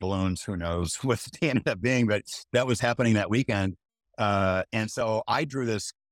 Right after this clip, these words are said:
uh, as quickly as I could over the weekend, even though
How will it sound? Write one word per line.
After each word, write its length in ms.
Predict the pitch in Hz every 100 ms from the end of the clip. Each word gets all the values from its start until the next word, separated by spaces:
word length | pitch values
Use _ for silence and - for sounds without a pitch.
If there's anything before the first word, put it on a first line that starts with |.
| _ _ _ _ _ -
uh, 140 | 110 101 _ 101 - -
as 260 | 110 - - _
quickly 280 | - - 160
as 100 | 107
I 100 | 104 - _ _
could 360 | - 139 131 117
over 180 | 120 107
the 80 |
weekend, 460 | 107 120 104 95 95
even 260 | 117 117 107
though 240 | 101 104